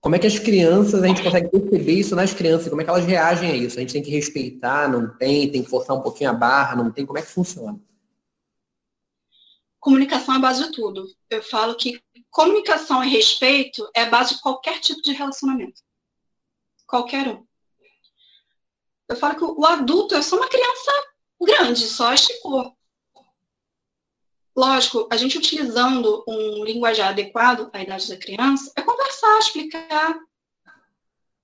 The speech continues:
Speaker 2: mostrar que, não, eu também tenho medo. Mas o medo não vai me dominar.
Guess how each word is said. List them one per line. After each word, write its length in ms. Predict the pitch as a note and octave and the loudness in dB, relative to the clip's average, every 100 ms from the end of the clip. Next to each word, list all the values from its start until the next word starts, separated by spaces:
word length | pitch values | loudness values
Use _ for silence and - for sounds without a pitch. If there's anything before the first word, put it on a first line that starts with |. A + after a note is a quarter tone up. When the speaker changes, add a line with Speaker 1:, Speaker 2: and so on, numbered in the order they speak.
| _ _ _ _ _ _ | _ _ _ _ _ _
Speaker 2:
mostrar 560 | B3+ C4+ - C#4+ D4 E4 | 2 4 2 2 4 4
que, 360 | D#4+ C4+ B3+ B3+ | 2 0 0 0
não, 200 | D#4 G4 | 0 0
eu 80 | A4 | -2
também 300 | D4 D4+ G4 | 0 0 0
tenho 220 | A#4 A4 | -2 -2
medo. 520 | E4+ D#4 F4 F4 - - _ _ _ _ _ _ _ _ _ _ _ _ _ _ _ _ _ _ _ _ _ _ _ _ _ _ _ _ _ _ | 0 2 2 0 -4 -12 _ _ _ _ _ _ _ _ _ _ _ _ _ _ _ _ _ _ _ _ _ _ _ _ _ _ _ _ _ _
Mas 460 | B3 A#3+ B3+ - - | 0 2 2 2 4
o 60 | |
medo 260 | C4 C4 C#4+ | 4 4 2
não 160 | D4+ | 0
vai 320 | D4 D#4 F#4 - - _ _ _ _ _ _ _ | 2 2 0 -2 -14 _ _ _ _ _ _ _
me 120 | B3 | -2
dominar. 500 | A#3+ A3+ G#3+ G#3 - | 2 2 0 -4 -8